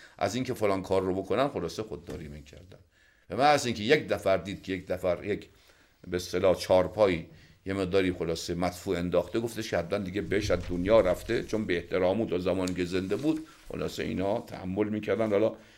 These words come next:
کجا می‌ریختن چیزشون رو من نمی‌دونم. صفحه صد و بیست و یک، ذکر ذوالنون مصری.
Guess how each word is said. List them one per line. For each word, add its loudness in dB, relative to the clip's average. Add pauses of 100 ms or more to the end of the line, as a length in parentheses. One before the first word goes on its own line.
(240)
کجا 0
می‌ریختن 0
چیزشون -6
رو -2
من -2
نمی‌دونم. -12 (3250)
صفحه 2
صد 4
و 2
بیست -2
و 0
یک، -6
ذکر 0
ذوالنون 4
مصری. -6